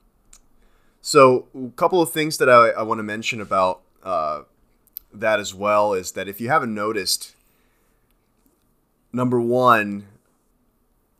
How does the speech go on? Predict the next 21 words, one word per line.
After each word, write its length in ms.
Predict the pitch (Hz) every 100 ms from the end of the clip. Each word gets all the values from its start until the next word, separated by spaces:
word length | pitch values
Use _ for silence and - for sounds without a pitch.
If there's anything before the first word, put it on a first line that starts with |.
| _ _ _ _ _ _ 131
nearly 360 | 131 139 135
every 440 | 131 156 185 180 - _ -
character 400 | 151 135 147 131
we've 180 | 110 101
seen 640 | - 117 113 104 92 92 _ -
portrayed 640 | 98 - 113 107 104 98
in 320 | 92 95 95
The 80 | 92
Last 320 | 90 92 95
of 60 | 98
Us 80 | 92
so 200 | - 90
far 540 | - 87 87 101 151 - _ _ _ _ _
has 220 | 113 110
been 120 | 117
a 20 | 104
recycled 760 | 101 - 107 107 113 101 98 101
H 240 | 104 -
B 100 | 98
O 100 | 90
actor. 460 | - 85 - 85